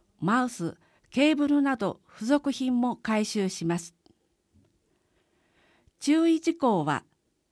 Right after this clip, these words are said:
個人情報が含まれているものはあらかじめ消去してください。家電四品目、テレビ、冷蔵庫、冷凍庫、洗濯機、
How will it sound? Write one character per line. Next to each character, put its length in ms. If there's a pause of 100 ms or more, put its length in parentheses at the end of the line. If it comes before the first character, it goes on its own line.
(440)
個 160
人 280
情 220
報 220
が 140
含 240
ま 100
れ 120
て 180
い 60
る 100
も 140
の 140
は 180 (260)
あ 140
ら 140
か 140
じ 120
め 120
消 260
去 140
し 80
て 120
く 120
だ 140
さ 160
い。 80 (1600)
家 180
電 360
四 320
品 380
目、 320 (600)
テ 180
レ 180
ビ、 240 (640)
冷 340
蔵 260
庫、 300 (120)
冷 280
凍 300
庫、 260 (640)
洗 340
濯 240 (200)
機、 200